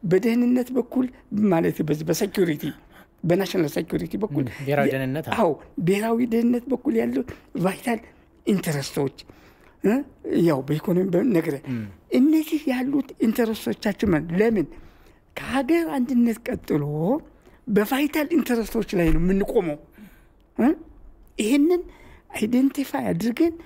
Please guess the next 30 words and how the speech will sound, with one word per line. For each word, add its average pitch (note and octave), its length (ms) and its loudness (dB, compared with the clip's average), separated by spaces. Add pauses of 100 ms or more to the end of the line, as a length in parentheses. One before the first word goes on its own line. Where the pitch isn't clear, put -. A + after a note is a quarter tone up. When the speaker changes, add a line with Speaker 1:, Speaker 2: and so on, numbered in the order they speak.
(160)
Speaker 1:
በዚህ F#3+ 380 2
ላይ D#4+ 180 0 (400)
እኔ G#3+ 140 4 (120)
አሁን F#3+ 260 0 (360)
ጊዜም F#3+ 320 0
ስለሌለን F3+ 580 0
ነው A3+ 120 2
እንጂ B3+ 140 2 (380)
እነዚህን A#3+ 400 2
ልዘረዝራቸው E3+ 720 -2
እወዳለሁ። D3+ 400 -4
Speaker 2:
ሌላ D3+ 220 0
ጊዜም D#3 280 -2
Speaker 1:
አዎ። D3 60 -2
Speaker 2:
ልንመለስበት C#3+ 540 -2
እንችላለን። B2 340 -6
Speaker 1:
ስለዚህ D#4+ 380 2 (300)
እነዚህን C#4 520 2 (260)
ይሄ G#3+ 160 0 (440)
መንግስት F#3+ 480 -2
አውቆ E3+ 240 -2 (320)
በዚህ F3 300 0
ላይ D#4 120 -6 (180)
ህዝባችንም G#3 640 0 (420)
ተረድቶ F3 380 0 (520)
በእነዚህ A3 460 2
ላይ C4+ 120 -2 (320)
መጓዝ D#3+ 340 -2
አለብን። D3 400 -8 (580)
ስለዚህ A3+ 340 0